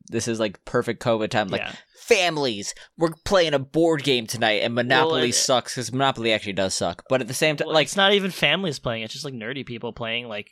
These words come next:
Speaker 2: you know,
Speaker 1: True.
Speaker 2: these R P G-driven games or, like, strategy games and stuff like that.
Speaker 1: But, like, I hate the argument that, like, Warhammer's too expensive when people are literally spending a thousand dollars per Pokemon card.
Speaker 2: Uh, that, that, that's a completely different thing, 'cause that's collectible versus, like,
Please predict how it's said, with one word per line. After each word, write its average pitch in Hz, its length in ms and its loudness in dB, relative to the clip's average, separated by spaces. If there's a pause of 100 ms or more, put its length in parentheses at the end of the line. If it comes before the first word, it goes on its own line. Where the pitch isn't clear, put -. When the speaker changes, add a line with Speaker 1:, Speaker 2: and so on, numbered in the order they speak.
(180)
Speaker 2:
you 120 120 -12
know, 110 60 -6
Speaker 1:
True. 101 220 -2
Speaker 2:
these 120 160 -6
R 117 140 -4
P 123 180 -8
G-driven 110 460 -10
games 110 340 -10
or, 110 80 -14
like, 110 120 -14
strategy 117 340 -10
games 107 200 -12
and - 40 -10
stuff - 200 -12
like 104 120 -16
that. 107 180 -14 (200)
Speaker 1:
But, 175 140 4
like, 185 120 6
I 175 120 6
hate 180 180 4
the 214 60 4
argument 151 380 4
that, 147 80 2
like, 131 120 2
Warhammer's 131 480 2
too 131 140 0
expensive 120 420 -2
when 113 140 -2
people 120 240 0
are 117 40 2
literally 104 360 -2
spending 104 320 -2
a 101 40 -4
thousand 95 380 0
dollars 92 320 0
per - 180 -6
Pokemon 90 440 -6
card. 90 240 -12 (200)
Speaker 2:
Uh, 147 440 4
that, 135 320 -6
that, 156 260 -6
that's 147 240 -4
a 131 60 -8
completely 127 360 -2
different 113 220 -8
thing, 104 160 -10
'cause 98 60 -16
that's 117 160 -6
collectible 107 760 -8
versus, 107 440 -10
like, 101 280 -10